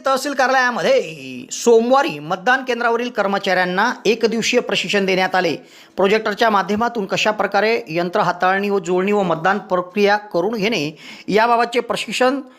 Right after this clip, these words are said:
निवडणूक निर्णय अधिकारी तथा तहसीलदार मोहनमाला नाझीरकर यांनी दिले. सदर प्रशिक्षण सोमवार दिनांक चोवीस नोव्हेंबर रोजी सायंकाळी चार वाजेपर्यंत चालले. मोठ्या संख्येत तब्बल दोनशे बासष्ट कर्मचाऱ्यांची या प्रशिक्षणाकरिता उपस्थिती होती.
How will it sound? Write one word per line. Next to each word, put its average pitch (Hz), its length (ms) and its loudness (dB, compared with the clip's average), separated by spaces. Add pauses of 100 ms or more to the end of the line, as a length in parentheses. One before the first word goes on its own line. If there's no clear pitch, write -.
(240)
निवडणूक 247 340 4
निर्णय 247 240 0
अधिकारी 233 360 2
तथा 226 280 2
तहसीलदार 220 380 2
मोहनमाला 196 400 2
नाझीरकर 202 420 0
यांनी 180 260 2
दिले. 185 320 2
सदर 180 220 0
प्रशिक्षण 170 640 -2 (300)
सोमवार 277 340 4
दिनांक 262 260 -2
चोवीस 254 420 0
नोव्हेंबर 233 380 2
रोजी 226 340 0
सायंकाळी 214 800 -2
चार 214 260 2
वाजेपर्यंत 196 500 0
चालले. 214 580 2 (380)
मोठ्या 190 340 2
संख्येत 202 460 0 (520)
तब्बल 185 260 2
दोनशे 190 300 0
बासष्ट 180 440 -2
कर्मचाऱ्यांची 190 680 -2
या 190 120 0
प्रशिक्षणाकरिता 175 840 -2
उपस्थिती 170 460 -2
होती. 165 400 2